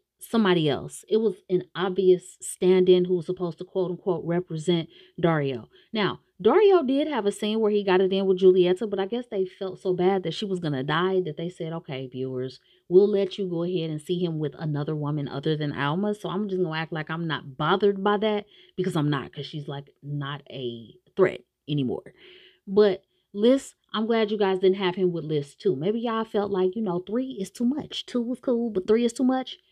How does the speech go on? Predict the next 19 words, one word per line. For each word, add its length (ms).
And 500
y'all 240
let 200
her 120
get 220
it 100
in 200
with 100
him. 160
So 100
I'm 140
glad 300
that 220
y'all 240
didn't 180
use 240
Dario 420
there 260
because 360